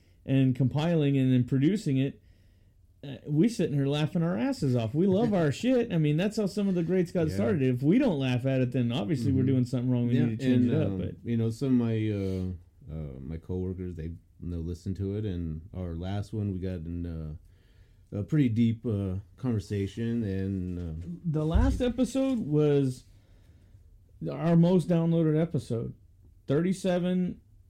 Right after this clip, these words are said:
Speaker 1: total downloads since we switched to R S S feed, which
Speaker 2: Mm-hmm.
Speaker 1: helps produce, helps, uh, launch us into Spotify. Um, but twenty-eight followers and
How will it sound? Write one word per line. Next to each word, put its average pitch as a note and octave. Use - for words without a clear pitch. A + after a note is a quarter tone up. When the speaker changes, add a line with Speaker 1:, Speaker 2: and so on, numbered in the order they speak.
Speaker 1:
total F#3
downloads E3
since E3+
we E3
switched D#3+
to E3+
R D3
S C#3
S C#3
feed, B2
which A#2+
Speaker 2:
Mm-hmm. F2
Speaker 1:
helps D3
produce, C#3+
helps, D3
uh, C3+
launch C3
us D3
into B2
Spotify. C3
Um, C3
but C3
twenty-eight E3
followers D3
and C#3